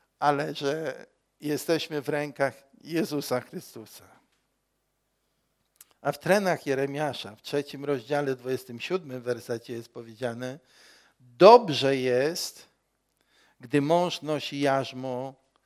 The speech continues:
w młodości. A więc od samego początku musimy się nauczyć chodzić w jarzmie dla Jezusa. Jeśli chcemy pozbyć się naszych trosk i zmartwień,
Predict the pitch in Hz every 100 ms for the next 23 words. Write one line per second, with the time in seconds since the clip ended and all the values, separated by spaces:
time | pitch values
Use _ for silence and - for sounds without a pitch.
0 | _ - 117 127 135 131 117 104 90 -
1 | - - _ _ _ _ _ _ _ _
2 | _ _ - - 170 180 220 214 226 -
3 | 214 208 254 269 277 254 247 269 294 233
4 | 160 - 160 165 165 202 190 180 185 180
5 | 170 - 240 - 147 156 180 - - -
6 | _ - 180 226 196 202 - 156 135 175
7 | 190 196 185 185 170 170 170 170 151 123
8 | - - 95 - _ _ - - - -
9 | 190 233 233 233 - 285 320 262 - 233
10 | 330 254 160 175 - - 185 196 - 180
11 | - 190 226 233 175 - 196 151 143 208
12 | 214 139 - 139 147 180